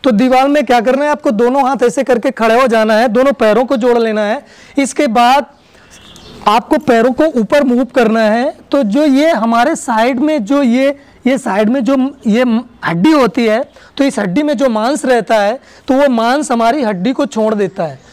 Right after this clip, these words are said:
वहाँ पर हल्की हल्की swirling आ जाती है। तो इसी के, इसी को हम sin pen पहनते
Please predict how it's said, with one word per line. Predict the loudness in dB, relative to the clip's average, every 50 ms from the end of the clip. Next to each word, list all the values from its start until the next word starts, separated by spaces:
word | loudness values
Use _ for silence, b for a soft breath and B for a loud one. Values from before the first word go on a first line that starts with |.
| B B -2
वहाँ | 0 0 0 0
पर | 2 2 2 2
हल्की | 0 0 -2 -4 -2 -2 -2
हल्की | -2 -2 -2 -4
swirling | -2 0 0 0 2 0 0 -2 0
आ | 0 0
जाती | 0 0 -4 -6 -4 -4 -4 -4
है। | -4 -6 B B B B B B B -2 0
तो | 2 2 2 2 0 -2 -4 -2 -2
इसी | -2 0 0 0 0 0
के, | 2 2 2 2 2 0 0 -2
इसी | 0 0 0 0
को | 0 2
हम | 0 0 0
sin | -2 -2 -4 -2
pen | -2 -2 -2 -2
पहनते | -2 -4 -4 -4 -4 -8